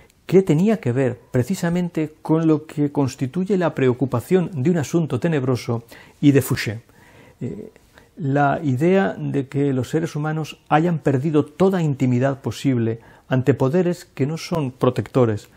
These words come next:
sino hostiles, poderes que son humillantes, poderes que resultan ominosos, y que lo son precisamente porque desnudan por completo al ser humano, eh, retiran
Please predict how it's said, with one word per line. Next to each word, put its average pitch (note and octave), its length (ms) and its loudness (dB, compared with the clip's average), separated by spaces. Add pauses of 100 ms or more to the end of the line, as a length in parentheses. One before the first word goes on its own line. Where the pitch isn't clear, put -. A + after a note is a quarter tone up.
(220)
sino C3+ 640 -2
hostiles, C3 720 0 (920)
poderes D3+ 380 4
que C3+ 140 -4
son D3 320 -2
humillantes, C3 720 0
poderes B2+ 360 -4
que - 120 -6
resultan B2+ 420 -2
ominosos, A2 560 -4 (420)
y E3+ 100 2
que D#3 100 4
lo C#3+ 100 10
son A#3 280 4
precisamente C#3+ 800 -2 (540)
porque D#3 800 -2 (720)
desnudan C#3+ 760 0 (760)
por C#3 180 6
completo C3+ 640 -2
al C3 140 -2
ser C3+ 180 0
humano, C3 400 0 (480)
eh, B2+ 320 -10
retiran F#3+ 560 0